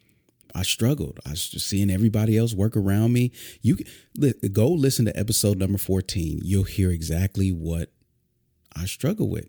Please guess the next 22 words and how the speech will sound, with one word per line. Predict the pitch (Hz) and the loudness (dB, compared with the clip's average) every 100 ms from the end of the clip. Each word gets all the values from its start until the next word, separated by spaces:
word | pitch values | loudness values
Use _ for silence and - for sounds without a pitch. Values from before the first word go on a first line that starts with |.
| _ | _
and | 92 95 | -2 0
I, | 90 - | -2 -2
and | 98 | -2
some | - 90 | -2 -4
tips | - 120 - - | -2 -2 -2 -6
that | - 87 | -4 -4
I | 90 | -4
had | 87 82 | -6 -6
to | 76 | -4
use | 85 123 92 85 - - _ _ _ _ _ _ _ _ - | -2 -2 -2 -4 -8 -18 _ _ _ _ _ _ _ _ -6
to, | 90 71 - - | -6 -6 -12 -4
to | 95 | -4
work | 78 73 78 - | -2 -4 -4 -4
through | - 104 127 | -2 0 0
it. | - _ _ _ _ _ _ _ - _ _ _ _ _ _ _ _ _ _ - | -6 _ _ _ _ _ _ _ -20 _ _ _ _ _ _ _ _ _ _ -4
But | 85 73 | -2 -2
now | 85 123 120 82 78 90 _ _ | 0 2 2 0 -4 -8 _ _
we're | - 117 | 0 2
in | 123 | 2
a | |
different | 85 95 67 - | 0 -4 -4 -6
space, | - 95 113 73 | -6 -2 0 -2